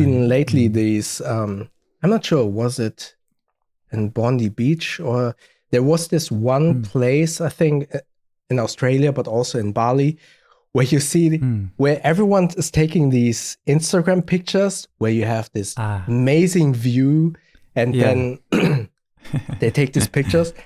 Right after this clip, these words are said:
Speaker 1: and then they s-, they show in the back where everyone is lining
Speaker 2: Yeah.
Speaker 1: up just to take that
Speaker 2: <laughs>
Speaker 1: one
Speaker 2: Yeah, the
Speaker 1: Instagram
Speaker 2: same.
Speaker 1: picture, and I'm like,
Speaker 2: <laughs> Yeah.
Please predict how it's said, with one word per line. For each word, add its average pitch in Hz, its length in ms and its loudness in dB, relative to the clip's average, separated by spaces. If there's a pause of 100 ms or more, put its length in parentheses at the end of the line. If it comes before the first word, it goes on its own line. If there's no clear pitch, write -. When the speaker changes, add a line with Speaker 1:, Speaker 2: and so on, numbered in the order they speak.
(160)
Speaker 1:
and 127 80 2
then 139 160 2
they 147 140 4
s-, - 240 -6 (220)
they 123 400 0
show 165 540 0 (180)
in 143 140 2
the 139 80 2
back 131 440 0
where 120 180 -2
everyone 135 440 0
is 123 160 -4
lining 123 420 2
Speaker 2:
Yeah. 117 140 0
Speaker 1:
up 156 160 -6 (540)
just 139 300 0
to 139 100 0
take 135 360 2
that 127 220 2 (120)
Speaker 2:
<laughs> - 40 -8
Speaker 1:
one 123 500 2
Speaker 2:
Yeah, 131 140 0 (220)
the 135 80 -2
Speaker 1:
Instagram 127 360 2
Speaker 2:
same. 113 80 0
Speaker 1:
picture, 127 320 -2
and 120 200 -2
I'm 120 300 -12
like, 120 260 -18
Speaker 2:
<laughs> - 60 -12
Yeah. 110 340 -2